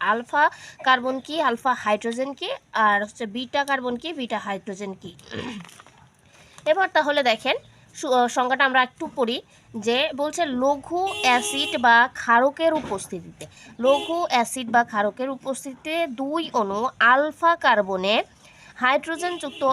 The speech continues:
অ্যালডিহাইড অথবা কিটোন যদি নিজেদের ভিতরে বিক্রিয়া করে তাহলে কি উৎপন্ন হবে? বিটা হাইড্রোক্সি অ্যালডিহাইড, অর্থাৎ অ্যালডিহাইডের সাথে যদি আমি বিক্রিয়া করাই তাহলে অ্যালডিহাইড উৎপন্ন হবে, সেটা কি? বিটা হাইড্রোক্সি অ্যালডিহাইড।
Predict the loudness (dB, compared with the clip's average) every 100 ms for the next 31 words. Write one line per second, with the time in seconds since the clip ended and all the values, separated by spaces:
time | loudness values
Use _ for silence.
0 | 2 2 2 -2 -4 -4 -6 -4 -2 -2
1 | -2 -2 -2 -6 -2 -2 -2 -8 -6 -6
2 | -6 0 0 0 -4 -4 -4 -2 -4 -6
3 | -16 -8 -6 -6 -4 0 0 0 -2 -2
4 | -2 -4 -4 -6 -10 -4 -2 0 -2 0
5 | 0 0 -6 _ -8 -6 -2 -2 2 4
6 | 4 2 0 2 0 0 -8 -10 -2 0
7 | 2 0 -2 0 2 0 0 -4 0 0
8 | 0 -2 -2 -2 -2 -4 -4 -6 -4 -4
9 | -2 -8 -4 -4 0 2 2 0 -12 -12
10 | -4 0 2 2 0 -4 -4 -4 -6 -2
11 | 0 0 0 0 -2 -4 -4 -6 -8 -6
12 | -4 4 4 4 2 2 2 0 -2 -2
13 | -2 -2 0 0 -2